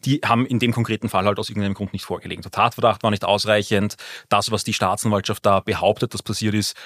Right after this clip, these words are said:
ist rechtlich gar nicht strafbar. Ja, kommt immer mal wieder vor, ist aber, pff, ein bisschen ein Lucky Punch, wenn man so ein Rechtsmittel tatsächlich gewinnt.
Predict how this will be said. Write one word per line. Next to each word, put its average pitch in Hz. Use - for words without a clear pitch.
ist -
rechtlich 107
gar -
nicht 92
strafbar. 127
Ja, 110
kommt -
immer 104
mal 90
wieder 90
vor, 110
ist 117
aber, 113
pff, -
ein 120
bisschen 123
ein 117
Lucky 107
Punch, 95
wenn 101
man 95
so -
ein 87
Rechtsmittel 98
tatsächlich 92
gewinnt. 104